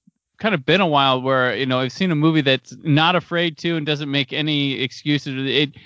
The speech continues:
it wasn't afraid to crutch on just, like, movie logic sometimes, you know, like, "Hey, this is a movie. This is how we move to point A to point B,"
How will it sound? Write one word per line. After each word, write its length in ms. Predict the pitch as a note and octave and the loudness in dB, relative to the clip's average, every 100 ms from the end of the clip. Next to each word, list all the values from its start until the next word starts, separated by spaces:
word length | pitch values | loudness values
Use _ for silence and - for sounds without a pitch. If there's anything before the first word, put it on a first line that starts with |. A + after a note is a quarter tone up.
| - _ _ _ _ _ | -20 _ _ _ _ _
it 140 | - E3 | -14 0
wasn't 180 | A3+ A#3+ | 2 2
afraid 200 | G#3+ G3+ | -2 -2
to 80 | F3+ | -4
crutch 340 | - F#3 - | -2 -2 0
on 200 | C3+ C3 | -2 -4
just, 180 | B2+ - | -8 -4
like, 160 | B2+ B2 | -4 -4
movie 340 | B2+ C#3+ C3 | -2 0 0
logic 400 | A2 G2+ F#2+ F2+ | 0 -2 -4 -12
sometimes, 520 | - G#2+ G#2 F2 F2+ | -12 -8 -8 -8 -8
you 60 | A#2+ | -2
know, 120 | A2+ | 0
like, 120 | A2+ C3+ | 2 2
"Hey, 160 | C3+ | 2
this 120 | A#2+ | -2
is 40 | A2+ | -6
a 40 | |
movie. 240 | G#2+ G2 G2+ | -10 -10 -12
This 200 | G#2 G#2+ | -16 -20
is 140 | G#2 | -12
how 140 | G#2+ G#2 | -10 -8
we 80 | |
move 200 | G2+ G#2 G2+ | -8 -8 -6
to 40 | |
point 280 | A#2+ G#2+ G#2 | -4 -2 -2
A 100 | G2+ | -4
to 60 | |
point 280 | - A2 G2+ | -4 -2 0
B," 280 | A2 G#2 | 0 0